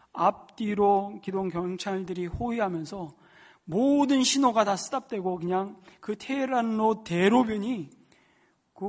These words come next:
얼마나 길고 넓습니까? 거기가 그냥 그 차만 쫙, 저기서부터 대통령을 호위하고 쫙 가는 겁니다. 와, 엄청 폼나더라고요. 이래서 대통령 그렇게 하려고 그러나?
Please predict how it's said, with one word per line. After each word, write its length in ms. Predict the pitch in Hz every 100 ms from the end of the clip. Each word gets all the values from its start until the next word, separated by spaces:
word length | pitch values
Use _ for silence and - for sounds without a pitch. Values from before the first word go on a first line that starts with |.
| 170
얼마나 340 | 143 202 262
길고 600 | - 202 226 220 214 202 277 - 220
넓습니까? 580 | 160 170 226 190 170 156
거기가 360 | 190 202 240
그냥 340 | 208 196 196 269 _ _ _
그 120 | - 214
차만 420 | - 247 240 254 - -
쫙, 380 | - - - 302
저기서부터 580 | 196 240 254 - 240 180 - - - _
대통령을 540 | - 208 240 233 220 214
호위하고 400 | 262 254 233 240
쫙 160 | - - - - - - - -
가는 260 | - 175 214
겁니다. 500 | 208 147 143 - 175 _ _ _ _ _ _ _ _ _
와, 320 | 156 139 139 147
엄청 640 | 180 147 165 170 185 175
폼나더라고요. 720 | - 214 220 185 151 139 135 135 - - _ _ _ _ _ _ _ _ _ _ _ _ _ -
이래서 420 | 175 170 156 151
대통령 600 | 147 147 - 202 185 151 - - - - -
그렇게 240 | - -
하려고 320 | 180 185 165
그러나? 360 | 143 131 151